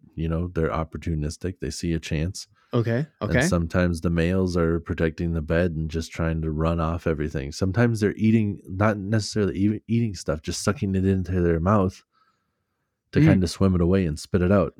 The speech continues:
Speaker 1: to get
Speaker 2: Right.
Speaker 1: it, like, out of there.
Speaker 2: Okay.
Speaker 1: And all you
Speaker 2: Okay.
Speaker 1: need to do is get it in their mouth, you know? <laughs> So
Speaker 2: Right, right, yeah. <laughs> 'Cause
Speaker 1: But
Speaker 2: once
Speaker 1: yeah.
Speaker 2: it's in, just, ah, pull.
Speaker 1: Yeah, I think, I think the gilly is an amazing bait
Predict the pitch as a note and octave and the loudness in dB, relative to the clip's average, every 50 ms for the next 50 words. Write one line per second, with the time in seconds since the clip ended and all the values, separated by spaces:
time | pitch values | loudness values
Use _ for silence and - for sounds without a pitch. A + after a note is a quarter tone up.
0 | - _ _ _ _ - - A#2 A#2 C3+ D3 C#3 F2+ D#2+ - _ - F2 F2 E2+ | -20 _ _ _ _ -4 0 4 6 6 8 6 6 2 -2 _ -2 -2 -2 0
1 | - E2 F#2+ G#2+ G2+ F2+ E2 E2 D2+ C2+ E2 - _ _ _ _ _ _ _ _ | 0 2 2 2 2 2 0 -2 -2 -2 -6 -10 _ _ _ _ _ _ _ _
2 | _ _ _ - G#2 A#2+ - D#3 D#3+ - _ _ _ _ _ _ _ _ D2+ E2+ | _ _ _ -2 -2 2 2 2 2 0 _ _ _ _ _ _ _ _ -2 2
3 | G2 B2 C3 D3 D3 A2 F#2+ D2+ D2 D#2+ F2 E2+ E2 D#2+ - - F2 E2 D#2+ D#2+ | 4 4 6 6 4 2 0 -4 -2 0 0 0 0 -2 -2 -2 0 0 0 0
4 | E2 D#2+ D#2+ D2+ C2+ D2+ F#2 G2 E2+ F2+ - _ - E2 F#2 G2+ - - - - | -2 -2 -2 -4 -4 -2 -4 -4 -4 -6 -10 _ -8 -6 -6 -6 -8 -12 -16 -12
5 | - - B2 A2 - - - A#2+ - C3+ D#3 F3 E3 - - D3+ F#3 E3 - - | -6 -6 -6 -6 -6 -4 -4 -2 2 4 6 6 6 4 6 4 4 4 4 2
6 | D3+ D#3+ C3+ D#3 - - G#3 F3+ - - A3 F#3+ - - D#3+ - B2 - _ _ | 2 2 2 2 2 2 2 2 4 4 2 0 2 0 0 -2 -2 -8 _ _
7 | - F#3 F3+ C#3+ A2 - C#3 C3 C#3 D3 - G2+ G#2 - - F#3 F#3+ D3 A2+ A#2 | -16 -12 -12 -4 4 6 8 10 10 8 6 4 -2 2 6 6 6 6 4 0
8 | - - - A#3+ B3+ - - G2+ - - G3 G#3 D#3 A2+ - - _ _ _ _ | -2 -2 0 0 0 0 -2 -10 0 4 6 6 6 4 0 -8 _ _ _ _
9 | _ _ _ F#2+ G2+ F#2 D#2+ E2 - _ _ E2 G2 G#2 - B2+ A#2 G#2+ F#2 - | _ _ _ -2 0 0 -2 -4 -8 _ _ 2 2 2 2 0 0 0 -2 -6
10 | _ _ _ _ _ _ _ _ _ _ - - - - _ _ F#2+ G2+ A2 A#2+ | _ _ _ _ _ _ _ _ _ _ -20 -20 -20 -20 _ _ -2 0 0 0
11 | G#2 E2 E2 D#2 D#2 G2 G2+ G2+ G2+ F#2+ F2+ F2 E2 F2 D#2 D2+ D#2+ F#2 G#2+ G#2+ | 0 0 -2 0 4 4 4 4 4 2 0 0 -2 -2 -2 0 0 2 2 2
12 | F#2 F#2+ F#2+ F2 G2 G2 G2+ A2+ - - - | 2 0 -2 0 0 0 0 0 -2 -6 -14